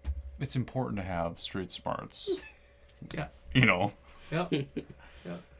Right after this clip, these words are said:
Speaker 2: I, you can be as dumb as a doornail, but as long as you've got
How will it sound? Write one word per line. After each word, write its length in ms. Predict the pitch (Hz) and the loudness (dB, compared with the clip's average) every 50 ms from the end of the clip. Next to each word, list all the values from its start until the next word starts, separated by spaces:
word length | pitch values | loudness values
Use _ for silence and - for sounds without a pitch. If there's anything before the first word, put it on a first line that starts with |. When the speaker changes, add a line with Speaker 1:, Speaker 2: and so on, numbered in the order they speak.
| - - 131 139 | -18 -10 -2 -2
Speaker 2:
I, 40 | |
you 280 | 156 165 165 156 147 180 | -2 0 4 4 4 6
can 140 | 180 208 170 | 6 8 6
be 120 | 135 127 117 | 8 8 8
as 100 | 104 98 98 - - | 4 2 -2 -8 2
dumb 240 | - 135 139 143 147 | 4 6 6 8 6
as 140 | 156 147 139 | 6 4 2
a 40 | 135 | 0
doornail, 600 | 127 107 131 131 139 151 156 147 127 113 110 101 | 0 2 4 6 6 8 8 6 6 6 6 4
but 160 | 107 110 117 | 4 4 4
as 60 | 120 | 4
long 200 | 131 131 135 143 | 4 4 4 4
as 120 | 143 127 117 | 2 0 0
you've 200 | 123 120 - - | -2 -4 -2 2
got 300 | 131 127 120 120 120 | 4 4 4 4 2